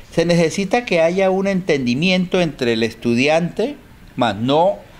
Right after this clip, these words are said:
alumno. Hay que borrar esa palabra alumno, porque alumno quiere decir que no sabe, o algo así, ¿no es cierto? Sin luz, sin luz. Y si alguien tiene luz son los jóvenes.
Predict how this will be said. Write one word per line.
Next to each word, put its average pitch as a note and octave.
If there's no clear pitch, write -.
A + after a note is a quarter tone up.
alumno. C3
Hay A#2+
que F3+
borrar D#3
esa D3+
palabra B2
alumno, B2+
porque A2
alumno D3
quiere D#3+
decir C#3
que G#2+
no B2
sabe, B2+
o -
algo A#2+
así, A3
¿no A#2
es G#2
cierto? C#3+
Sin D3+
luz, C#4
sin C3
luz. D#4+
Y B2+
si C#3+
alguien A3
tiene G#3
luz E3+
son D#3+
los A#2+
jóvenes. G2+